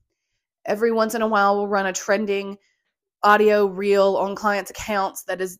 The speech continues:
that is designed for reach, yes, but there has to be a purpose to it. There, it still has to fit into the strategy or it doesn't go.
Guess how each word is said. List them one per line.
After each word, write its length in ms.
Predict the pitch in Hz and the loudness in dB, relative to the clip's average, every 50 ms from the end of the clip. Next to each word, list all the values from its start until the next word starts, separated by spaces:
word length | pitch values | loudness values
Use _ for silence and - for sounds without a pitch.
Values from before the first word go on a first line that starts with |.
| - | -6
that 100 | - 202 | -6 -6
is 140 | 190 180 175 | -6 -6 -8
designed 580 | 175 196 190 180 190 185 190 196 196 202 202 196 | -10 -8 -6 -4 -2 0 2 2 0 0 -4 -6
for 240 | - 214 196 185 175 | -6 -6 -6 -4 -4
reach, 680 | 175 175 185 214 233 - - - - - - - _ - | -6 -6 -6 -6 -10 -12 -12 -10 -10 -10 -10 -12 _ -14
yes, 640 | 180 180 165 170 196 233 254 - - - - - _ _ _ _ _ _ _ _ _ _ _ - 190 175 - | -12 -8 -6 -4 -4 -4 -4 -4 -8 -10 -10 -14 _ _ _ _ _ _ _ _ _ _ _ -16 -16 -6 0
but 500 | - 214 208 196 196 196 196 - - - - _ _ _ _ _ _ _ _ _ _ _ _ - 202 | 2 4 6 6 4 4 2 -2 -8 -8 -10 _ _ _ _ _ _ _ _ _ _ _ _ -6 2
there 220 | 208 226 220 214 | 2 4 4 4
has 400 | 208 - 214 208 202 220 220 - | 2 2 2 2 2 2 -2 -6
to 60 | 247 | -6
be 120 | 214 233 226 | -2 -2 -2
a 60 | 214 | -2
purpose 540 | 220 - 220 247 247 240 220 202 - - - | 0 0 0 2 2 0 -2 -4 -4 -8 -10
to 260 | - 269 285 320 247 | -6 -4 -2 -2 -2
it. 160 | 175 - - - | -2 -4 -6 -6
There, 120 | 196 202 - | -8 -4 -2
it 160 | 233 240 233 - | -4 -4 -4 -4
still 400 | - - - - 226 226 240 240 | -6 -6 -4 0 2 2 4 4
has 180 | 240 240 240 - | 4 2 2 0
to 80 | 240 | -6
fit 140 | - 226 220 | -2 0 -2
into 180 | 226 220 220 214 | -2 -2 -4 -10
the 120 | 208 202 | -10 -10
strategy 560 | - - 226 233 262 254 220 - 185 165 - - | -4 0 2 2 4 2 0 -4 -8 -10 -6 -4
or 160 | 208 196 190 | -4 -4 -4
it 140 | 196 - - | -6 -6 -6
doesn't 340 | 226 214 208 196 180 175 | -6 -6 -6 -8 -10 -4
go. 420 | - 185 202 220 - - - - | 0 2 2 2 0 -2 -8 -12